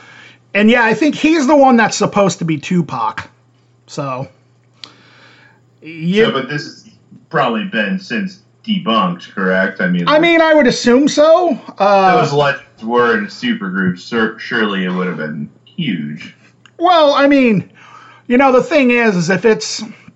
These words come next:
Speaker 1: the way that I think of conspiracy theories, and this might be a little bit different than maybe some other people do, but I mean,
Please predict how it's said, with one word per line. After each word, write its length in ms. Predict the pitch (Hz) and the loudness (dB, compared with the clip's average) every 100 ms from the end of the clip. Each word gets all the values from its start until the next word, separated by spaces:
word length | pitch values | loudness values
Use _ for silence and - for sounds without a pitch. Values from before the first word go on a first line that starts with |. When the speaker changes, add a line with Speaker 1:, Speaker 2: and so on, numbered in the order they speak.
| _ _ _ _ - _ _ _ _ _ | _ _ _ _ -20 _ _ _ _ _
Speaker 1:
the 100 | 143 | -2
way 280 | 196 240 277 | 2 4 4
that 140 | 233 214 | 4 2
I 160 | 208 | 2
think 280 | 208 214 196 | 0 -4 -2
of 120 | 180 | -4
conspiracy 720 | - 170 - 175 175 185 196 180 | -4 -6 -4 -2 0 0 -2 -4
theories, 500 | 190 190 190 185 - - - - | -2 -2 -2 -4 -10 -20 -20 -6
and 80 | 175 | 0
this 160 | 196 185 | 0 0
might 220 | 190 175 | 0 0
be 100 | 185 | 0
a 60 | |
little 220 | 165 175 175 | 0 0 0
bit 260 | 175 139 | -2 -4
different 500 | 165 156 185 175 156 | -8 -6 -6 -6 -6
than 360 | 156 156 151 143 _ _ - _ _ | -8 -6 -6 -8 _ _ -20 _ _
maybe 460 | 170 180 170 156 160 _ | -2 0 0 -4 -8 _
some 300 | - 226 196 | -6 -2 2
other 220 | 185 175 | 2 0
people 300 | 170 185 180 | -4 -4 -4
do, 240 | 165 170 175 | 0 0 0
but 180 | 170 | 0
I 60 | 165 | 0
mean, 380 | 180 180 180 | -2 -2 -4